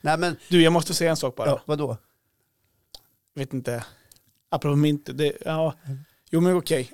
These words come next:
Speaker 2: Det här, det här, <laughs> det här var en ganska rolig grej faktiskt. Nu kommer jag in på ett sidospår här helt plötsligt.
Speaker 1: Som inte har med karaktär att göra?
Speaker 2: Na-, nej, för här kan vara dålig karaktär.
Speaker 1: Ja.
Speaker 2: Nej, men det här var helt roligt. Min brorsa ringde mig, Olle.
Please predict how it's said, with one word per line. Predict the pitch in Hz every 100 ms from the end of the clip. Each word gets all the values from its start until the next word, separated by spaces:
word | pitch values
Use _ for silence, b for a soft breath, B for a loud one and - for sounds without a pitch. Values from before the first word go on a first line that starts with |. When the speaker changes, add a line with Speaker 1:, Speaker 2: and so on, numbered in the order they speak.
| -
Speaker 2:
Det | 175
här, | 170 170
det | 180
här, | 165 170 160
<laughs> | 147 - - B B B 160 B B
det | -
här | -
var | 196 -
en | 156
ganska | 160 143 - 156
rolig | 151 160
grej | 147 135
faktiskt. | 131 131 127 B B
Nu | 185 240
kommer | - 208
jag |
in | 151
på |
ett | 170
sidospår | - 165 147 - 208 147
här | 131
helt | 131
plötsligt. | 123 - - -
Speaker 1:
Som | 143
inte | 156 180
har | 156
med | 139
karaktär | 139 127 151 147
att | 120
göra? | 107 107 110 _ _ _ _ 185
Speaker 2:
Na-, | 208 233
nej, | 226 254 262 240
för | 240
här | 277
kan | 262
vara | 247
dålig | 220 240
karaktär. | 240 247 175 156 151 -
Speaker 1:
Ja. | - 143 143 - _ _ B B B B B B _
Speaker 2:
Nej, | 202
men | 208
det | 220
här | 220 208
var | 226
helt | 208 220 208
roligt. | 233 220 180
Min | 202
brorsa | 220 214 - 240
ringde | 175 139
mig, | 135 135
Olle. | 175 160 143